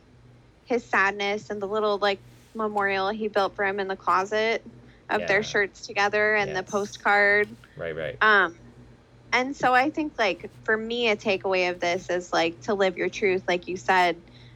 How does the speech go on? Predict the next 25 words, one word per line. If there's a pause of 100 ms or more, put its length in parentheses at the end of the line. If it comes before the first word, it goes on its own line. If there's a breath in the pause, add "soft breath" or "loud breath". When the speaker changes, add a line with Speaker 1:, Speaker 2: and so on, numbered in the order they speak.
(140 loud breath)
Speaker 1:
because,
like,
he, (160)
by
not
living
his
truth,
like, (180)
Jack
still
had
a
short
life. (260)
Speaker 2:
Mm-hmm. (500)
Yeah.
Speaker 1:
It
wasn't
together, (260)
Speaker 2:
Right.
Speaker 1:
you
know?
Speaker 2:
Right,
right.